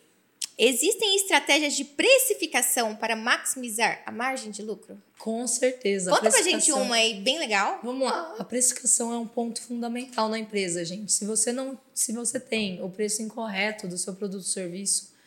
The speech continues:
Speaker 2: infelizmente, você tá tendo prejuízo. Então, é, é o, algo que você precisa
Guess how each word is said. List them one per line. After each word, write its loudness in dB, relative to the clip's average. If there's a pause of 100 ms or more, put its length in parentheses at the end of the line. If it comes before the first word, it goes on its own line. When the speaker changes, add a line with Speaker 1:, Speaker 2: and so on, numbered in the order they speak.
(260)
Speaker 2:
infelizmente, -2
você -2
tá -6
tendo -6
prejuízo. -4 (380)
Então, -2 (260)
é, 0 (140)
é -6
o, -6 (480)
algo -6
que -16
você -2
precisa -2